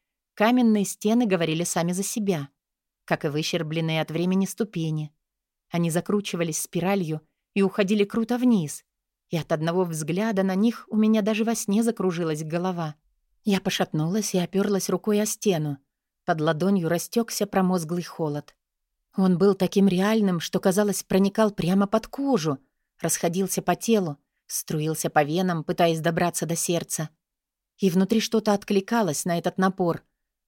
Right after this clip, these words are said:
сдавалось, сплеталось с незнакомой, обжигающей ледяной силой.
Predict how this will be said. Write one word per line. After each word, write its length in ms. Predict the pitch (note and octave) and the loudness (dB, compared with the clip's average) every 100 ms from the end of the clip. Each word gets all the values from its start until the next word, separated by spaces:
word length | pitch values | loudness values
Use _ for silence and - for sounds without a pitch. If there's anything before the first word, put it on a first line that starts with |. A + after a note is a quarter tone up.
| _ | _
сдавалось, 760 | - D3 E3+ F3 F#3+ D#3+ - - _ _ | -8 -4 -2 0 -2 -2 -6 -12 _ _
сплеталось 760 | - - G3 G#3 G#3+ C4 A3+ G3+ | -8 -2 2 2 2 0 0 -2
с 120 | - | 0
незнакомой, 760 | A3 G3+ G#3+ A3 C4+ A#3 F3 - _ _ - | 2 4 2 2 2 2 2 -4 _ _ -4
обжигающей 680 | G3+ D#3 F#3 F#3+ G3+ F#3+ F3+ | -2 0 0 2 2 0 0
ледяной 340 | E3+ F#3 F#3 | 2 2 2
силой. 540 | - F#3 D#3 D3 - | 0 -2 -4 -6 -10